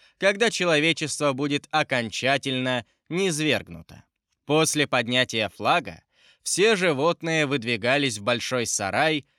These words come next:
на мероприятие, известное как "собрание". Здесь планировалась работа на предстоящую неделю.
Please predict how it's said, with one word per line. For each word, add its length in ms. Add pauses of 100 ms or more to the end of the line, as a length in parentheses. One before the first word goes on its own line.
(160)
на 180
мероприятие, 1000 (400)
известное 920
как 400 (220)
"собрание". 800 (440)
Здесь 440
планировалась 800
работа 680 (220)
на 200
предстоящую 880
неделю. 480